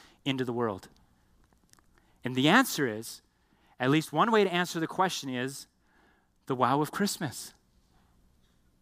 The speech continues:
See, when Jesus was about to die, the night before he was about to die, he prayed a prayer in front of his disciples. And his prayer went like this. Here's just one part of it. He's praying to his Father, and he says in John seventeen,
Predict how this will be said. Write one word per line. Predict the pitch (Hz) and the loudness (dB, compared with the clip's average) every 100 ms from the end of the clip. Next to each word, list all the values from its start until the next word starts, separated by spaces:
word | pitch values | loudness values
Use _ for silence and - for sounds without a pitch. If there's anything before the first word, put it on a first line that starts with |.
| _ _ _ _ _ _ - | _ _ _ _ _ _ -6
See, | - | 0
when | 196 170 | 0 2
Jesus | 190 247 262 226 | 2 2 2 -2
was | 185 | -2
about | 160 175 175 | 2 2 2
to | 151 | -2
die, | 147 135 123 | 2 2 0
the | 131 | 0
night | 151 202 | 2 0
before | 185 - 180 | -2 -2 0
he | 165 | 2
was | 156 143 | 2 0
about | 143 147 151 - - | 0 0 -4 -16 -8
to | - | -2
die, | 147 139 131 | 2 2 0
he | 156 | -6
prayed | - 185 185 | -2 2 2
a | 170 | 2
prayer | - 143 110 - _ _ _ _ _ - | 0 0 0 -4 _ _ _ _ _ -6
in | 156 | -2
front | 170 170 | 0 0
of | |
his | 151 | -2
disciples. | 135 139 156 139 120 101 - _ _ - - - | -6 0 2 2 -4 -16 -20 _ _ -20 -16 -4
And | |
his | 156 | -4
prayer | - 190 220 | 0 4 4
went | 196 185 | 4 2
like | 160 - | 0 0
this. | 160 120 | -2 -2
Here's | - 147 | -4 -6
just | 156 - | -6 -2
one | 156 | -4
part | - 143 135 | 0 -2 -2
of | 120 | -4
it. | |
He's | 123 131 | -10 -4
praying | 202 233 254 | 0 0 0
to | 214 | 0
his | 180 | 2
Father, | - 151 151 | 4 6 4
and | 143 | 0
he | 135 | -4
says | - 147 123 | -2 -2 -2
in | 123 | -2
John | 143 139 | 0 0
seventeen, | - 135 131 - 131 | -2 -4 -6 -6 -8